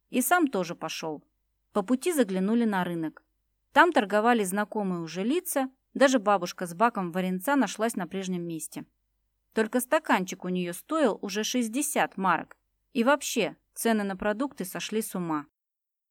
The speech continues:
Зато на привокзальной площади дела обстояли почти по-прежнему. В очередях за питанием с независимым видом стояли девчата с винтовками.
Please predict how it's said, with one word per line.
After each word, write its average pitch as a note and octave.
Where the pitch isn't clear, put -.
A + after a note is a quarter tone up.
Зато B3
на F4+
привокзальной B3
площади C#4
дела G3+
обстояли G#3
почти F#3
по-прежнему. F3
В F3+
очередях C#4+
за D4
питанием B3+
с -
независимым G3
видом D4
стояли C4+
девчата A3
с -
винтовками. F3